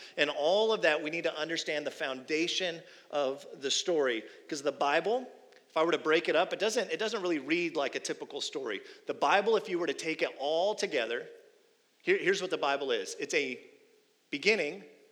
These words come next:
middle, new beginning story. Beginning, middle, new beginning.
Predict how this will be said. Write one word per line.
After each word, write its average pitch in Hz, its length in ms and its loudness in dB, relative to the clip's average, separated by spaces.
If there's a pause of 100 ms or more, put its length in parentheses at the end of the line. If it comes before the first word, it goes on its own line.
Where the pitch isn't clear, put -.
(800)
middle, 139 540 -12 (1120)
new 160 340 -2
beginning 135 400 -4
story. - 360 -8 (1120)
Beginning, 185 580 0 (520)
middle, 156 500 0 (540)
new 147 240 -4
beginning. 131 380 -6